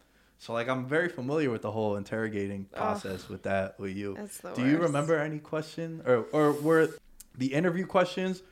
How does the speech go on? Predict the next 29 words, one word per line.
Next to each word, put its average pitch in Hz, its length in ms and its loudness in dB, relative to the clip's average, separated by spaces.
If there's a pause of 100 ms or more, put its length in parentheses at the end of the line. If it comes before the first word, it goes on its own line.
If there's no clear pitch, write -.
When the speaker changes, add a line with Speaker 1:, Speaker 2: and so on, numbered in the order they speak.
(160)
Speaker 1:
were 123 80 8
a 120 80 8
lot 123 220 8
more 123 200 4
rational 120 560 4
than 95 480 -2 (500)
you 113 140 -6
picked - 240 -4
out 104 100 4
of 92 100 0
the 95 100 -6
jar 95 460 -4 (280)
race 98 300 -6
relations? - 460 -14
Speaker 2:
Yeah, 247 560 0 (100)
I 269 100 4
mean, 294 460 2 (180)
so 233 560 2 (320)
I 226 200 6
learned 269 460 2
later 190 460 -2
on 175 400 -2
that 170 460 -4 (260)
if - 640 -4
they 180 320 -2
don't 208 200 -4
take 180 280 -6
you 180 160 -6
seriously, 208 1040 -4